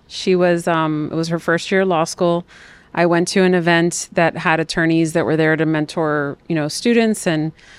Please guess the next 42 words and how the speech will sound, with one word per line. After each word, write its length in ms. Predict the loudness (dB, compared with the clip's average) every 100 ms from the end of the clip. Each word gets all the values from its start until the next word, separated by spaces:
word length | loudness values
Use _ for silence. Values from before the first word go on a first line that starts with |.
| -20 _
we 160 | 0 2
connected. 580 | 0 0 0 2 2
And 160 | 2 0
I 80 | 2
knew 360 | 4 4 4 2
from 180 | -2
the 80 | -2
moment 360 | 0 0 0 0
I 80 | 0
met 220 | -2 -2
her, 180 | -2 -2
she 200 | -4 -4
just 180 | -4 -2
had 200 | -2 -2
this 200 | -4 -6
drive, 760 | -2 2 4 2 0 -6 -16 -20 -20 -20 _ -2
and 180 | -2
she 200 | 0 0 0
was 160 | 0
passionate, 760 | -4 -2 0 0 -2 0 0 -2
and 120 | -6
she 140 | -2 -2
was 160 | 0
a 40 | -2
go-getter. 680 | 0 2 2 2 2 -2 -6 -14 -20 _ _
And 160 | -2 0
so 240 | 2 2
we 140 | 2
stayed 260 | 2 2 2
in 80 | 2
touch 240 | 0 2
over 220 | 0 2
the 100 | 0
years. 400 | 2 4 4 2
And 80 | 0
of 120 | -2
course, 200 | 0 -2
she 120 | -2 -2
graduated, 520 | 0 0 0 -2 -2
became 300 | -4 -2 -2
an 60 |
attorney. 500 | -2 0 2 2 0